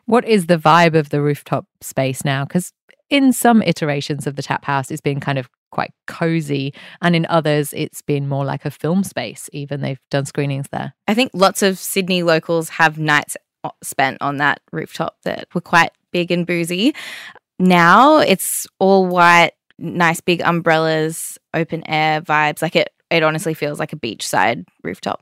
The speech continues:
Speaker 1: The Tap House was really well known for having lots of local beer on tap.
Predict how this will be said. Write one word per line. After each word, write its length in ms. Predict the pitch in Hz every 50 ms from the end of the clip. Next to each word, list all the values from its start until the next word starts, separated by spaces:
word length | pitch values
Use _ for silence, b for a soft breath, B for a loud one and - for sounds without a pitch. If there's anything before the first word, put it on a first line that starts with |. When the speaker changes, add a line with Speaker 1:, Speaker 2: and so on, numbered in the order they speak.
| _ _ _
Speaker 1:
The 80 | -
Tap 260 | - - 226 214 -
House 380 | - - 175 160 156 156 - -
was 260 | - 151 147 143 - -
really 220 | 165 160 147 143
well 180 | 135 139 139 139
known 260 | 139 143 139 139 135
for 400 | 139 - - 139 135 139 139 - -
having 300 | - - 143 139 135 143
lots 260 | 139 - - - -
of 180 | 143 131 147 156
local 320 | 151 143 143 - - 147
beer 420 | 139 - - 139 135 131 127 135 147 B B B B
on 280 | - 175 151 147 139 143
tap. 420 | - - 185 151 120 - - -